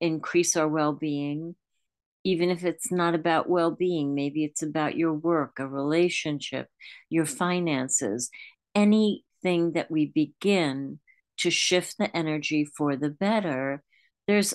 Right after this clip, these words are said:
always challenges, there's always roadblocks, there's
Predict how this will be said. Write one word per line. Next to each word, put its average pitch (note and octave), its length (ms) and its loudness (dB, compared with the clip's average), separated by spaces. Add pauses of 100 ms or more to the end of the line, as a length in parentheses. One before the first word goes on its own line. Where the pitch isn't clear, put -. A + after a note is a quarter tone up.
always D#3+ 960 0 (400)
challenges, D#3 1080 -2
there's D3+ 260 -2
always D3 520 0
roadblocks, D3 1080 -2 (360)
there's D3 420 2